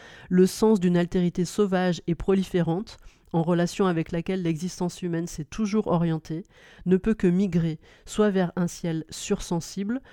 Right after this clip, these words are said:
au-delà du monde surnaturel, soit vers le crâne humain lui-même, le seul refuge admissible en ce monde pour ce qui est ineffable et insondable.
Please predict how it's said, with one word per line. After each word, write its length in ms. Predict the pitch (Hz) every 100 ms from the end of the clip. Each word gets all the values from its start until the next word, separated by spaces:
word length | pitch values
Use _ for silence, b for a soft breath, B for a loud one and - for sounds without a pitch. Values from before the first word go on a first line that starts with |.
| B
au-delà 420 | 175 165 180 180
du 120 | 165 165
monde 220 | 160 165
surnaturel, 760 | 165 156 151 - 156 151 180 - b b
soit 260 | - 214 220
vers 160 | 185
le 100 | 175
crâne 360 | 170 - 185 180
humain 340 | 202 202 202 196
lui-même, 500 | 170 165 151 156 220 B B
le 140 | 165 175
seul 280 | - 202 196
refuge 440 | 170 - 190 175
admissible 500 | 165 175 - 196 170
en 80 | 156
ce 160 | -
monde 340 | 151 151 180 202 B B -
pour 100 | 160
ce 140 | 175
qui 220 | 160 -
est 160 | 165 -
ineffable 540 | 175 170 165 156 175 -
et 140 | 156
insondable. 680 | 156 - 160 143 135 127